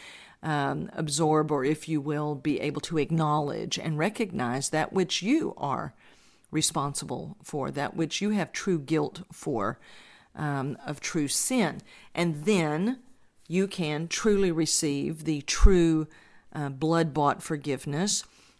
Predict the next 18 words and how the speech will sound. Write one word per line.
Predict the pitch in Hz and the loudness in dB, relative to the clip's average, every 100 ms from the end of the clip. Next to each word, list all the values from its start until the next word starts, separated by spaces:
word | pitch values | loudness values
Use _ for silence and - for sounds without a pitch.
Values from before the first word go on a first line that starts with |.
| - | -8
the | 156 | -4
true | - 208 | 4 4
blood | 160 156 165 170 | 4 2 4 4
of | 160 131 | 2 0
Jesus | 139 143 131 131 170 190 - - - _ - - - _ - - | -2 -2 -2 0 0 0 -2 -8 -20 _ -20 -20 -20 _ -16 -4
that | 147 - - | -4 -4 -8
pays | - 170 151 143 131 - | -4 0 2 2 2 -2
for | - 156 143 | -4 -4 -4
that, | 135 139 139 165 | -4 -6 -6 -6
right? | - 151 - - - - - | -2 -2 -4 -14 -18 -18 -6
So | - 196 | 4 4
that | 196 185 | 6 2
you | 175 208 269 | 2 2 4
don't | 277 269 - | 2 -2 -4
continue | 262 240 - 302 330 226 | -4 -4 -4 -2 -2 -2
to | - | -2
carry | 214 - 262 311 285 165 | -4 -4 -2 0 2 0
guilt, | 139 135 226 202 123 - - | -2 -2 2 2 2 -4 -10